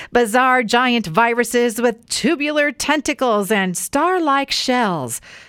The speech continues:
discovered in a New England forest. Oh, I had to click because how giant?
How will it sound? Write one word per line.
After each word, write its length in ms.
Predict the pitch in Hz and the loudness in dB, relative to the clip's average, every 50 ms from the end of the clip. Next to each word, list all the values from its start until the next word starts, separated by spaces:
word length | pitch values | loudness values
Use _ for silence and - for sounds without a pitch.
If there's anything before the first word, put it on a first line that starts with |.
| _ _ | _ _
discovered 720 | - 247 226 - - - 320 339 254 185 131 92 90 - - _ _ _ _ _ - | -4 -2 -2 -2 0 0 0 0 0 -2 -2 -4 -6 -8 -14 _ _ _ _ _ -2
in 160 | 208 202 185 | 0 0 0
a 80 | 170 165 | 0 0
New 260 | 175 208 240 262 262 | 0 0 2 2 0
England 460 | 254 254 240 240 254 254 247 240 233 | 0 0 0 0 0 0 0 -2 -2
forest. 640 | - 233 233 226 180 123 104 92 - - - - - _ _ _ _ _ _ _ _ _ _ _ - | 0 0 2 2 2 0 -2 -4 -6 -8 -10 -12 -14 _ _ _ _ _ _ _ _ _ _ _ -8
Oh, 260 | - 220 277 151 - | -4 -4 -2 -2 -2
I 200 | - 139 - 254 | -2 0 0 0
had 200 | 254 285 294 233 | 0 0 0 -2
to 80 | 240 - | -2 -2
click 340 | - - 220 160 - - | -2 -2 -2 -2 -2 -4
because 240 | - 202 226 240 214 | -2 0 0 0 -2
how 240 | - 202 240 339 392 | -2 -2 -2 -2 0
giant? 560 | - 294 277 370 480 - 151 98 - - - | 0 -2 -2 -2 -4 -6 -6 -8 -8 -12 -14